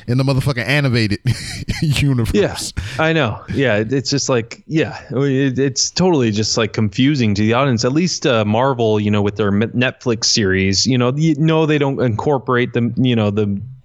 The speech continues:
Speaker 2: the T V people to the, to the,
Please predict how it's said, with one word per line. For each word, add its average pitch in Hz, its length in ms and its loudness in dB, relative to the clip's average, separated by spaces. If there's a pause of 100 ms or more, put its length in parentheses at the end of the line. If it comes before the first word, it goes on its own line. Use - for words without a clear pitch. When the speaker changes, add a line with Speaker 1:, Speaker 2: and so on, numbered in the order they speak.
(180)
Speaker 2:
the 104 680 0 (260)
T 143 220 2
V 123 220 2
people 113 400 0
to - 180 -4
the, 92 320 0
to 92 160 -6
the, 95 180 0